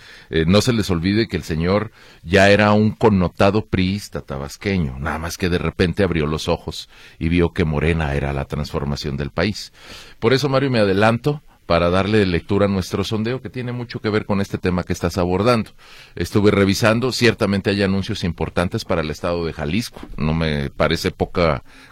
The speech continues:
cosa que estemos hablando de la renovación de las líneas uno y dos del tren ligero, con nuevos vehículos que ya se están licitando. Pero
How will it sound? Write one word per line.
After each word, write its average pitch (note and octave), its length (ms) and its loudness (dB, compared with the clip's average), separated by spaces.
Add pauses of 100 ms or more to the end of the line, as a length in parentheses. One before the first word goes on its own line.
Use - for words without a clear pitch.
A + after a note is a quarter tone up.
cosa G2 300 0
que F2+ 100 -6
estemos F2+ 320 -4
hablando F2 360 0
de E2 60 2
la D2 140 -2
renovación D2 560 -4
de E2 80 -2
las D#2 100 -2
líneas E2+ 460 -2 (200)
uno F#2 220 2
y E2+ 60 2
dos E2+ 160 0
del D#2 160 -4
tren F2 180 -2
ligero, F2 380 -4
con D#2 160 -4
nuevos E2+ 260 -2
vehículos F2 500 -2
que D2 220 -6 (300)
ya F2 160 2
se F2 100 -8
están F2 300 -2
licitando. F#2+ 500 -2 (340)
Pero C#3+ 440 6